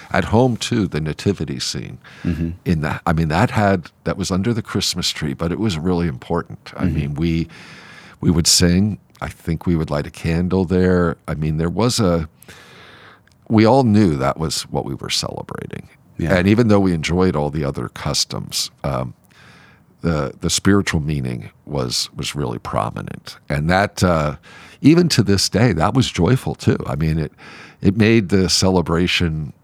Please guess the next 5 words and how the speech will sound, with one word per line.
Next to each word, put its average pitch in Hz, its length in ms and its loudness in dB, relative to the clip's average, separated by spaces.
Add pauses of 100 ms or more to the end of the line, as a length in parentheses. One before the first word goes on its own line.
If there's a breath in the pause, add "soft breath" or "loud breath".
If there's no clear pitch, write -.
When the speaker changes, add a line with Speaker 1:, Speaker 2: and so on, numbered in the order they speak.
(220)
Speaker 1:
deeper - 640 -4 (100)
and 71 200 -2
more 73 180 -2
meaningful. 80 540 -4 (1300 soft breath)
Speaker 2:
Yeah. 71 240 -2